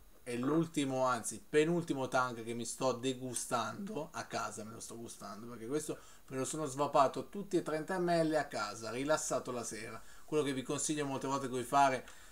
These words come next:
eh, da fare con i liquidi americani, che molti considerano troppo esagerati, eh, io dico sempre, sono da degustare in alcuni momenti della giornata. Quale meglio momento che la sera, quando arrivate a casa stanchi dal lavoro,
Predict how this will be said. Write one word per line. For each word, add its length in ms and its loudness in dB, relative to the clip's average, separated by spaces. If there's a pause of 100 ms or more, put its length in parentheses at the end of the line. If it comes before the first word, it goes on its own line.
(100)
eh, 360 0
da 140 2
fare 280 6
con 120 -2
i 20 -2
liquidi 280 0
americani, 680 2
che 140 -2
molti 320 -2
considerano 720 -2
troppo 380 4
esagerati, 840 6 (320)
eh, 400 0
io 160 4
dico 220 -2
sempre, 380 -4
sono 240 0
da 160 4
degustare 720 4
in 80 -2
alcuni 380 -2
momenti 420 -2
della 160 0
giornata. 600 -8 (360)
Quale 280 6
meglio 240 0
momento 400 0
che 100 -4
la 140 2
sera, 320 0
quando 180 -2
arrivate 280 -2
a 40 -12
casa 240 0
stanchi 300 0
dal 140 0
lavoro, 520 2